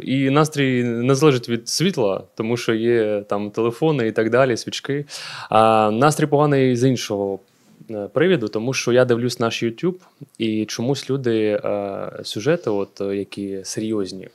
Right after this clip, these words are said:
да, наприклад, тема віл-інфекції, а, дивляться набагато гірше, ніж сюжети, які про, ну, наприклад, Супермама, там, Супертато чи хто там, не знаю.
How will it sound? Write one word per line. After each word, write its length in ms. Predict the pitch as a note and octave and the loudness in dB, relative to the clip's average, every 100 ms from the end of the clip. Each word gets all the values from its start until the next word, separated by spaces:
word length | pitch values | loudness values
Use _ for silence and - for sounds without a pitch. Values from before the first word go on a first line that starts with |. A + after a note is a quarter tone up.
| - | -10
да, 300 | G2+ C3 D#3 - | -6 -6 -6 -10
наприклад, 440 | G2+ G2+ G2 - | -14 -12 -12 -10
тема 420 | G#2 G2 F#2 F#2 F#2 A2 | -10 -10 -12 -14 -12 -4
віл-інфекції, 840 | C#3 C3+ - G#2+ - - G2 F#2+ - G#3+ - - - - | -2 -2 -6 -8 -8 -14 -14 -16 -18 -20 -18 -18 -20 -10
а, 320 | G2+ G2 F#2+ | -6 -6 -4
дивляться 680 | G2 A2 G#2+ - G#2+ G2+ F#2 A2+ | -2 -2 -2 -2 -2 -2 -4 -2
набагато 720 | A#2 D3+ E3+ D#3 B2+ A2 G#2+ | 2 4 6 6 6 4 2
гірше, 540 | A2 D3+ - D3 A2 | 4 2 2 0 0
ніж 360 | G#2+ A#2 - - | 0 -2 -2 -4
сюжети, 460 | A2 A#2 C#3+ A#2+ A2 G#2+ G#2 G2+ | -2 0 0 0 0 0 0 -2
які 360 | G2+ - A#2+ A#2+ | -4 -6 -6 -6
про, 600 | A#2 A2 A2 A2 G#2 F#2+ _ _ _ - | -4 0 2 4 2 -2 _ _ _ -6
ну, 100 | A#2 | -4
наприклад, 600 | G#2 - G2+ G2 - - _ _ | -4 -6 -10 -10 -12 -20 _ _
Супермама, 640 | - G#2+ G#2 G#2+ C3+ C3+ G2+ | -8 -6 -2 2 4 2 -2
там, 200 | G#2 F#2+ | -6 -12
Супертато 560 | - - - A#2+ - | -10 -8 2 2 2
чи 140 | G2 - | -4 -10
хто 140 | G2 | -12
там, 140 | - G2 | -12 -14
не 100 | G2 | -14
знаю. 240 | - | -14